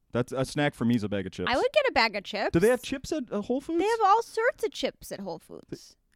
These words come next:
Speaker 1: Potato chips, like
Speaker 2: Yeah,
Speaker 1: regular
Speaker 2: all
Speaker 1: greasy,
Speaker 2: chips.
Speaker 1: gross, but, like,
Speaker 2: Every
Speaker 1: unhealthy potato
Speaker 2: kind.
Speaker 1: chips.
Speaker 2: Yeah.
Speaker 1: I ha-, I have
Speaker 2: I mean,
Speaker 1: n-
Speaker 2: they're gonna pretend they're healthy, but they're, you know, not.
Speaker 1: Okay. I just have a strange view of Whole Foods. I, I only,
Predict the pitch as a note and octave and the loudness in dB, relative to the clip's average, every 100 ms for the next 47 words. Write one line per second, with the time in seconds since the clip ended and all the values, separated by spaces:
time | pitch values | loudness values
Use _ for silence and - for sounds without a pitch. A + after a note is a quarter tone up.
0 | _ - - C4 G4 - G#4 - - - | _ -8 -6 -2 0 0 -2 -4 -12 -8
1 | F3+ A3 E4 D5+ A3+ C4+ D#4 B4+ D5 C4+ | -2 2 6 6 8 8 10 10 8 4
2 | E4 C#5 C#4+ G3+ A3+ - B3 F#3 E3 A3 | 0 0 2 2 2 -2 -4 -2 0 2
3 | C4+ G3 A3+ A3 A3+ B3+ C4+ F4+ C4 C#4+ | 2 6 6 4 2 -2 -2 -2 -2 -4
4 | D4 - B3+ C4 B4 G#3 A2+ - G3+ C4 | -8 -10 -6 0 2 2 0 2 6 6
5 | E3 G#3+ G#3 C#4 C4 B3+ B3+ A#3 A#3 - | 6 4 4 2 2 0 -4 -6 -10 -8
6 | A3 C#4+ C4 G#3+ F#3 - F#3+ G3 F#3+ F3+ | -2 0 0 -2 -8 -12 -14 -12 -12 -12
7 | - F#3+ G3 D3 F3+ F#3+ D3 C3+ G2 F#2+ | -16 -16 -16 -14 -14 -6 -6 -6 -10 -12
8 | G#2 _ _ A2+ E3 A#3 E3 A#2 - B2 | -18 _ _ -2 0 2 0 0 0 2
9 | A2 G2 G#2+ F#2+ F2+ F2 G#2 A2 - D#2+ | 2 0 -4 -4 -6 -10 -8 -8 -10 -14
10 | F2 G#2+ - G#2 G#2 A#2+ A#2+ G#2 G2+ | -10 -10 -8 -8 -4 0 0 -2 -4